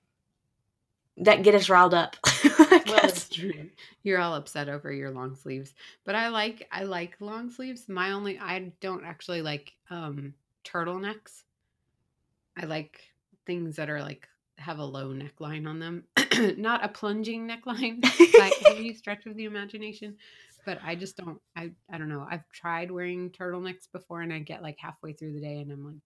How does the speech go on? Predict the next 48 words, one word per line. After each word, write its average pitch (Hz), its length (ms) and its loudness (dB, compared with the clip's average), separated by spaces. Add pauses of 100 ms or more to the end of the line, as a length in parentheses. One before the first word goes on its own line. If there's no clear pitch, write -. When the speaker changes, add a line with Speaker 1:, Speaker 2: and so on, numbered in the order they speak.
Speaker 2:
going 147 240 -14
crazy. 160 500 -18 (300)
So, 247 100 2
Speaker 1:
You're 247 80 8
Speaker 2:
like, 214 140 12
Speaker 1:
like, 202 80 2
"I'm 226 60 6
Speaker 2:
those - 60 0
Speaker 1:
suffocating." 240 560 4 (180)
<laughs> - 220 -18
Speaker 2:
cowl 190 300 0
necked 180 340 -8
sweaters 160 540 -4
or 175 60 -4
whatever, 190 400 -4
they 185 160 -4
look 190 260 -10
so 170 200 -8
cute 180 460 -8
and 196 160 -10
everything, 220 460 -6
but 185 160 -8
then 170 140 -4
I'm 160 100 -4
like, 143 240 -8 (340)
"Get 214 160 -12
it - 120 -12
off 240 200 -4
my 233 200 -8
neck. - 420 -12 (320)
I 240 40 -12
can't 349 340 8
Speaker 1:
<laughs> - 20 -10
Speaker 2:
take 311 240 -4
it. 294 160 -6
It's - 160 -12
strangling 330 680 -2
me." 285 220 -10 (640)
So. 156 460 -10 (360)
Speaker 1:
Okay, 254 300 10
so 269 160 8
this 262 240 4
is 269 100 4
the 247 140 4
same 233 260 8
kind 240 140 4
of 220 100 4
thing. 233 200 4